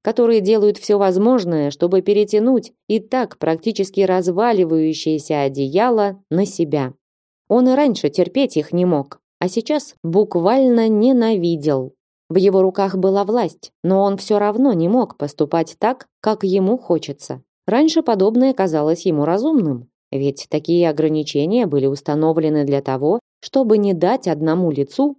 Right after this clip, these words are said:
особенно командующему всей армией, слишком много власти. И вот теперь старые законы, созданные для уравновешивания сил, сдерживали его, не давая ступить и шагу.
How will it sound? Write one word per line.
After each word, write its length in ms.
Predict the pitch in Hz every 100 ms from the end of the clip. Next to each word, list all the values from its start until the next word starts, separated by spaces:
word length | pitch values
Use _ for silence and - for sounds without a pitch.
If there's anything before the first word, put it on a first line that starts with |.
| _
особенно 480 | 170 180 156 151 143
командующему 920 | 143 262 170 139 143 147 - 160 160
всей 340 | - 214 160 -
армией, 580 | 226 151 135 127 120 - _ -
слишком 540 | - 208 285 - 285
много 380 | 233 185 175 185
власти. 560 | 165 151 127 - 131 123 _ _
И 100 | 143
вот 260 | 160 165 -
теперь 400 | 170 165 190 196
старые 540 | - - 185 185 160
законы, 600 | 151 151 147 208 214 165 139 _
созданные 600 | - 262 247 190 202 196
для 280 | 170 170 196
уравновешивания 1120 | 190 180 170 170 165 233 226 165 147 143 135
сил, 340 | 135 - 240 247 _ -
сдерживали 720 | 190 175 285 254 175 160 151
его, 400 | 147 135 135 123 _
не 240 | 180 220 202
давая 480 | 175 156 196 240 233
ступить 580 | - 147 151 185 - _
и 80 | 220
шагу. 500 | - - 143 143 127